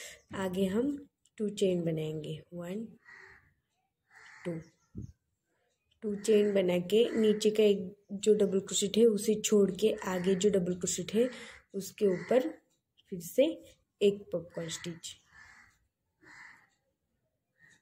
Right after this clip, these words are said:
टू, थ्री, फोर, इस तरह से। उसके बाद फिर से वन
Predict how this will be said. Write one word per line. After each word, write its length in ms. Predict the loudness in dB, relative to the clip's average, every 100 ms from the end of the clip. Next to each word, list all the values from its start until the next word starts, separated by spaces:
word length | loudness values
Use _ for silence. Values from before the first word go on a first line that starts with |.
| _ _ _ _ -10
टू, 340 | -8 -6 -6 -8 -16 _ _ _ _ _ _ _ _ _ _ _
थ्री, 480 | -14 -12 -8 -8 -8 -12 _ _ _ -20 -20 -20 _ _ _ _ _ _ _ _ _
फोर, 220 | -10 -10 -10 -16 -20 -20 _ _ _ _ _ _ _ _ _ _ _ _ _ _ _ _ _ _ -10
इस 220 | -10 -10
तरह 240 | -14 -14
से। 240 | -20 -20 -20 -20 _ _ _ _ _ _ -20 -20 -20 -20 _ _ _ -12
उसके 280 | -12 -2 0
बाद 220 | 0 -2
फिर 240 | -2 0 0
से 240 | 2 6 6 4 -6 _ _ _ _ _ _ _ _ _ _ _ _ _ _ _ _ _ _
वन 360 | -12 -8 -6 -8